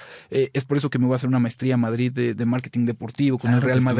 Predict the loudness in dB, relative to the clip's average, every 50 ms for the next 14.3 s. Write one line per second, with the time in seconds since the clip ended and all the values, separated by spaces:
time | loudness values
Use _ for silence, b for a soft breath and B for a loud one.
0 | 2 4 4 2 2 2 0 0 0 -2 -2 -4 -4 -2 0 2 2 2 2 0
1 | 0 0 0 0 0 0 -2 -2 -4 -2 0 0 0 2 2 2 2 2 0 -2
2 | -4 -6 -4 -2 -2 0 0 0 0 0 0 0 -2 -4 -8 -12 -10 -6 -4 -2
3 | 0 0 0 0 0 0 0 2 2 2 2 2 0 -2 -4 -4 -2 0 0 0
4 | 0 -2 -2 -2 -2 -2 -2 -4 -4 -2 -2 0 0 0 -2 -2 -4 -6 -4 -4
5 | -2 0 0 0 2 2 0 0 0 -2 -2 -4 -2 -2 0 0 2 0 0 0
6 | -2 -2 -2 -4 -4 -6 -8 -6 -4 -2 -2 -2 -2 -2 -4 -8 -6 -4 -2 0
7 | 0 0 -2 -4 -2 -2 0 0 0 0 -2 -2 -4 -2 0 0 0 0 0 -2
8 | B B B B B B B B -4 -2 -2 -2 -2 -4 -6 -10 -8 -4 -2 0
9 | 0 0 0 0 0 0 0 0 0 0 0 0 2 2 2 2 0 -2 -2 -2
10 | 0 2 2 4 4 2 0 0 -2 -2 -2 -2 -4 -6 -6 -6 -6 -4 -2 -2
11 | -2 -2 -4 -6 -6 -4 -2 -2 -2 -2 -2 -2 -2 0 0 0 0 0 0 0
12 | 0 0 -2 -4 -8 -12 -16 -16 -16 -12 -6 -2 0 0 0 0 -2 -2 -2 -2
13 | -2 -2 -4 -6 -4 0 0 2 2 0 -2 -4 -6 -4 -2 0 0 0 -2 -2
14 | -6 -4 0 0 0 0